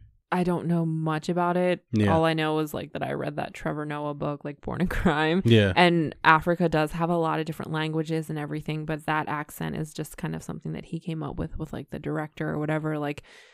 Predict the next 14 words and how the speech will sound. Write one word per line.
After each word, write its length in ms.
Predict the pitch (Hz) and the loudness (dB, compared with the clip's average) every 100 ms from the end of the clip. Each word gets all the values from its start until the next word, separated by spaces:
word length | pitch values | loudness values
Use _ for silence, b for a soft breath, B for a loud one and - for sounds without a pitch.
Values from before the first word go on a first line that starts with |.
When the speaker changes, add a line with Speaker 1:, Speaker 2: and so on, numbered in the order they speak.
| b b b - | b b b 4
Speaker 1:
they 140 | 165 | 4
worked 320 | 151 151 147 | 4 0 2
on 140 | 156 156 | 0 2
it, 180 | 156 | 0
and 120 | 143 156 | 0 -2
he's 220 | 160 - | -2 -4
like, 180 | 147 151 | -8 -6
"Maybe 220 | 151 147 | -6 -4
this 200 | 151 - | -6 -6
is 100 | 151 | -8
how 120 | 151 | -6
he 140 | 151 156 | -6 -6
should 200 | - 151 | -6 -10
speak." 400 | - 160 156 | -4 -2 -2